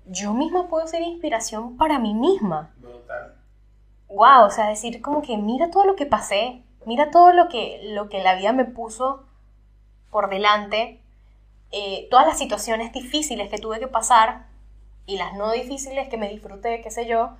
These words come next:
Speaker 1: que me pasaron, porque capaz tam-, también no dándole un, un tono negativo de que me pasaron muchas cosas y las sobre-,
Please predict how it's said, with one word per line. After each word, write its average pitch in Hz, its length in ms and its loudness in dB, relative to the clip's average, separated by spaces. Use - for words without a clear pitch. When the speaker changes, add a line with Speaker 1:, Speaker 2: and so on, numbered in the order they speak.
Speaker 1:
que 226 100 2
me 214 100 2
pasaron, 254 640 0
porque 214 380 -8
capaz 226 360 4
tam-, 277 360 0
también 254 360 0
no 269 140 2
dándole 269 440 2
un, 233 560 -8
un 240 220 -14
tono 247 440 -6
negativo 240 540 2
de 240 200 2
que 202 200 -8
me 208 80 -10
pasaron 208 320 -6
muchas 262 200 -4
cosas 302 380 2
y 277 80 -6
las 214 160 -2
sobre-, 214 200 -8